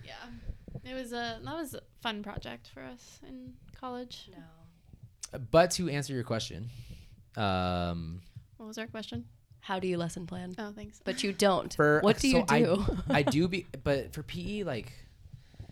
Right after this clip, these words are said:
Speaker 3: I don't know. A lot of it is, you know how, like, they say, like, when you're a fifteen-year plus teacher, like, you just kinda have it in the head, like, you just know, like, what you're teaching.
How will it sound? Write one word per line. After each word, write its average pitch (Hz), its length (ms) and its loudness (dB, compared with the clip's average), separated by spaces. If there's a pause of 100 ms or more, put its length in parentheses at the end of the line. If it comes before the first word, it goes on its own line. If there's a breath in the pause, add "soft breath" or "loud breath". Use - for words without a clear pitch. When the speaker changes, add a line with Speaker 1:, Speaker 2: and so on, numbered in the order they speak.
(360 soft breath)
Speaker 3:
I 123 60 -4
don't 131 100 0
know. 110 260 0
A 110 60 -2
lot 113 240 4
of 165 100 2
it 185 160 0
is, 123 680 0
you 151 60 -2
know 185 80 2
how, 202 80 2
like, 180 140 -2
they 151 100 -2
say, 131 160 -2
like, 117 180 0
when 117 140 -2
you're 110 460 2
a 104 360 -2
fifteen-year 98 600 -2 (200)
plus 104 240 6
teacher, 101 280 -2
like, 87 180 -2
you 120 100 2
just 127 160 0
kinda 139 160 2
have 110 200 8
it 107 60 6
in 110 80 6
the 98 60 2
head, 92 220 0
like, 101 180 2
you 107 80 0
just 104 140 0
know, 98 420 0
like, 113 160 -2
what 101 100 2
you're 95 100 2
teaching. 120 320 -4